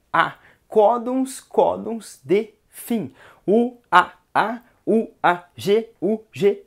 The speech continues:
A. Três códons que indicam a parada, o final da síntese de proteínas. U, A, A, U, A, G,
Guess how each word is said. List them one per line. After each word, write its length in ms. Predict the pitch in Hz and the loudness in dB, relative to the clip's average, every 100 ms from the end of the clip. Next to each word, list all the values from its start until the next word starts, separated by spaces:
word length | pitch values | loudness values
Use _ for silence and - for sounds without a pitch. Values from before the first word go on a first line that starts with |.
| - | -4
A. 160 | 147 - _ _ _ | -4 -6 _ _ _
Três 580 | 240 247 262 254 - - | -2 0 -2 -4 -12 -18
códons 600 | - 180 170 165 156 - | 0 4 4 2 -8 -12
que 140 | - | -10
indicam 480 | 196 160 147 156 180 | -8 -6 -8 -8 -6
a 60 | 175 | -6
parada, 760 | - 208 185 185 202 147 - _ _ _ _ | -8 -8 -4 -4 -4 -8 -14 _ _ _ _
o 120 | 220 | 0
final 800 | 220 - - 226 254 262 247 196 - - - | 0 -4 -10 -6 0 2 2 0 -2 -18 -2
da 160 | 160 | 0
síntese 600 | 156 - 165 170 175 175 | 0 -8 -8 -8 -8 -12
de 300 | 123 151 185 - _ | -8 -6 -8 -10 _
proteínas. 640 | 143 160 185 151 104 - - | -6 -4 -4 -6 -10 -18 -8
U, 220 | 165 208 208 _ | -4 -4 -6 _
A, 140 | - 107 _ | -16 -16 _
A, 220 | - 226 - - _ | 0 0 -2 -20 _
U, 180 | 156 170 - - | -2 -2 -4 -10
A, 140 | 113 | -10
G, 340 | 98 233 240 | -4 -2 -4